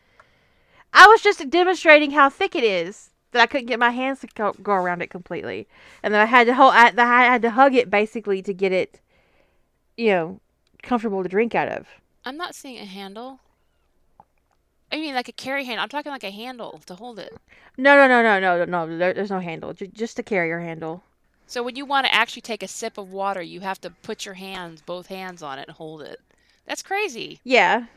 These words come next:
Speaker 1: Well, basically, it's better if I just hug it. <laughs>
Speaker 2: I'm, I'm, no. No.
Speaker 1: It's ridiculous, I know. The worst part is, is I've drink-, I've,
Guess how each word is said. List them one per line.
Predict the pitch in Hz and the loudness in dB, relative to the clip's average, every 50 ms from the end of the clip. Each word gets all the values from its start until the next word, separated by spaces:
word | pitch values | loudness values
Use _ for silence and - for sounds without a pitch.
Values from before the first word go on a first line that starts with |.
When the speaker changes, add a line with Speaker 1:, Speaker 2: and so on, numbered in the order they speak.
| _ _ _ _ _ _ _ _ _ _ _ _ _ _ _ - _ - | _ _ _ _ _ _ _ _ _ _ _ _ _ _ _ -20 _ -8
Speaker 1:
Well, | - 247 | -6 2
basically, | 226 262 339 415 415 - 381 285 285 247 247 247 _ _ - - _ - | 8 8 8 8 8 4 2 4 4 2 2 0 _ _ -20 -20 _ -4
it's | - 262 262 - - - | -2 -2 -2 -2 -6 -18
better | - 208 190 285 294 302 269 247 226 | -8 0 4 6 8 10 10 8 8
if | 220 | 6
I | 233 214 | 4 2
just | 202 214 - | 2 0 -4
hug | - - 254 233 196 | 2 2 2 4 2
it. | 196 - - _ _ _ _ _ _ _ _ _ _ _ _ _ _ _ _ _ - | -2 -4 -4 _ _ _ _ _ _ _ _ _ _ _ _ _ _ _ _ _ -2
<laughs> | 302 330 - - _ _ - - - - - - - - - - - _ _ _ _ _ _ _ _ - 466 - _ _ - 381 392 - _ - - 370 339 _ _ _ _ _ _ _ _ _ _ | -2 -2 -2 -4 _ _ -20 -20 -20 -20 -18 -18 -18 -18 -20 -20 -20 _ _ _ _ _ _ _ _ -6 -6 -6 _ _ -6 -6 -6 -6 _ -20 -16 -16 -16 _ _ _ _ _ _ _ _ _ _
Speaker 2:
I'm, | - 180 175 170 180 185 - - | -18 -14 -14 -14 -14 -14 -16 -18
I'm, | - 170 175 175 185 _ | -18 -18 -18 -20 -20 _
no. | _ 175 165 156 147 127 - 131 143 - - - - - - - 185 202 | _ -18 -16 -14 -14 -14 -16 -20 -20 -20 -18 -16 -14 -14 -12 -12 -10 -10
No. | 254 330 349 285 - 139 123 131 - _ _ _ _ _ _ - | -8 -8 -8 -10 -10 -14 -16 -18 -20 _ _ _ _ _ _ -6
Speaker 1:
It's | 285 320 381 - - - - - | -2 -2 -2 -4 -6 -14 -6 -2
ridiculous, | 349 359 294 370 440 440 - 381 349 277 240 220 233 - - | -2 0 2 2 0 0 0 -2 -2 0 0 -2 -2 -2 -4
I | 262 269 | -4 -4
know. | 294 330 359 392 359 226 110 - 233 240 _ _ _ _ _ _ _ _ _ _ _ _ - - - - _ | -4 -4 -6 -6 -6 -6 -8 -12 -16 -18 _ _ _ _ _ _ _ _ _ _ _ _ -20 -20 -20 -14 _
The | - 247 | 0 4
worst | 262 311 427 - - | 6 6 6 6 4
part | - 349 302 262 254 | 4 6 6 6 6
is, | 254 254 | 2 0
is | 254 240 | 0 2
I've | 269 254 233 214 | 4 4 4 2
drink-, | 254 269 - - | 0 -4 -4 0
I've, | - 226 240 202 | 2 2 2 2